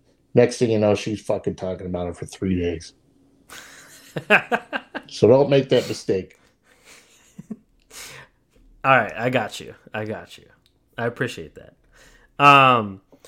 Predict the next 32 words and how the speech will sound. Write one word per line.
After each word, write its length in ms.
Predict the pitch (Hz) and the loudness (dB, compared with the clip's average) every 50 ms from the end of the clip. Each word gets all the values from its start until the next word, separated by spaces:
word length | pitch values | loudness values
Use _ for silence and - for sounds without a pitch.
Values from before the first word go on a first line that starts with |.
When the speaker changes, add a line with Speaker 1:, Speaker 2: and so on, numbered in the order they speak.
| _ | _
Speaker 2:
so 600 | _ - - 160 156 147 139 131 127 123 113 - _ _ _ _ _ _ - | _ 4 6 8 8 8 6 4 2 0 -2 -8 _ _ _ _ _ _ -12
Deanna's 420 | 123 127 143 147 160 170 165 165 | -2 0 2 2 2 2 0 -4
team 440 | - - 147 127 110 98 90 101 110 _ _ _ _ | -4 -6 -6 -6 -6 -8 -10 -14 -16 _ _ _ _
is 500 | - 127 123 120 120 117 117 117 113 110 - _ _ | -8 -6 -4 -4 -4 -2 -4 -4 -6 -8 -12 _ _
DeJounte 500 | - 117 107 123 120 131 127 - 151 135 | -10 -6 -4 -2 -2 -2 -2 -2 -4 -4
Murray. 440 | 127 117 110 104 101 101 113 120 - _ | -2 -4 -6 -6 -6 -8 -12 -14 -12 _
I 80 | 107 | -6
know 140 | 117 123 135 | -2 0 0
you 200 | 139 131 127 127 | 2 4 6 6
already 220 | 127 127 127 123 117 | 6 6 4 2 0
like 200 | 117 113 98 92 | -2 -2 -2 -2
that 160 | 98 92 90 | -4 -6 -8
Speaker 1:
Ooh. 120 | - - - | -10 -12 -14
Speaker 2:
pick. 140 | - _ - | -14 _ 2
Speaker 1:
Oh, 880 | 127 135 156 175 180 170 151 139 123 113 107 104 98 95 92 80 - _ _ _ _ _ _ _ _ _ _ _ _ | 4 4 6 6 6 6 6 4 6 6 6 6 6 6 4 2 -4 _ _ _ _ _ _ _ _ _ _ _ _
honey. 420 | - - 160 180 185 147 117 101 92 | 0 2 4 4 6 4 2 0 -4
Speaker 2:
I 80 | 113 | -4
know 140 | 120 131 147 | -2 2 2
you 180 | 156 151 147 143 | 4 4 6 4
already 220 | 135 127 117 113 | 4 4 2 2
like 160 | 113 110 107 | -2 -4 -6
that 200 | - 95 87 - | -8 -14 -16 -14
pick. 140 | - - - | -18 -20 -8
Speaker 1:
Honey. 480 | - 151 165 185 190 170 139 110 98 92 - - - _ _ _ _ _ _ _ _ _ _ _ _ _ - - - | -4 0 2 4 4 4 2 0 -2 -6 -10 -14 -20 _ _ _ _ _ _ _ _ _ _ _ _ _ -16 -2 -2
Speaker 2:
<laughs> 680 | 214 - - 233 - 233 - - - 254 254 - 285 - _ _ _ - - - - - - - - _ _ _ | 0 4 4 4 4 2 0 0 -4 -6 -6 -6 -14 -14 _ _ _ -20 -20 -20 -20 -20 -20 -20 -20 _ _ _
Then 160 | - 147 147 147 | -2 0 0 0
she 140 | 147 156 | -2 0
has 240 | 151 143 135 127 123 - | 0 2 0 0 -2 -2
Terry 280 | - 165 151 160 170 | 0 2 2 4 4
Rozier, 600 | 170 175 170 160 143 147 143 143 147 160 175 - _ _ _ _ | 2 2 0 0 0 0 0 0 0 -2 -4 -10 _ _ _ _
Keldon 440 | - - 147 147 156 160 180 165 156 | -4 -2 0 0 0 -2 -4 -6 -2
Johnson, 560 | 143 143 131 127 123 127 - 131 139 156 165 | -2 -2 -2 -2 -4 -6 -8 -10 -10 -10 -14